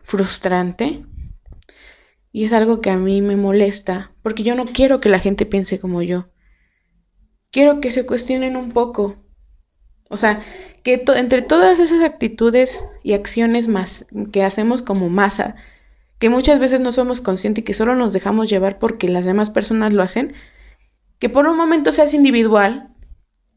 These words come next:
que tengas tu práctica de amor propio y te cuestiones si tú eres eso que están haciendo las demás personas.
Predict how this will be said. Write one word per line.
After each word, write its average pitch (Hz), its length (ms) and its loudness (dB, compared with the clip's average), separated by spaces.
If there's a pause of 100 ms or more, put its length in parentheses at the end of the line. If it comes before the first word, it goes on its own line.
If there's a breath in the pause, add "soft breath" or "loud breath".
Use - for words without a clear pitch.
(600)
que 208 420 0
tengas 226 400 0
tu 185 120 -4
práctica 202 360 -2
de 185 80 -4
amor 202 260 0
propio 214 460 0 (420 loud breath)
y 269 100 -4
te 311 140 2
cuestiones 302 440 0
si 285 160 -2
tú 285 240 4
eres 285 280 4
eso 277 220 0
que 233 60 -4
están 226 240 0
haciendo 226 260 0
las 202 160 0
demás 196 300 -6
personas. 202 720 -6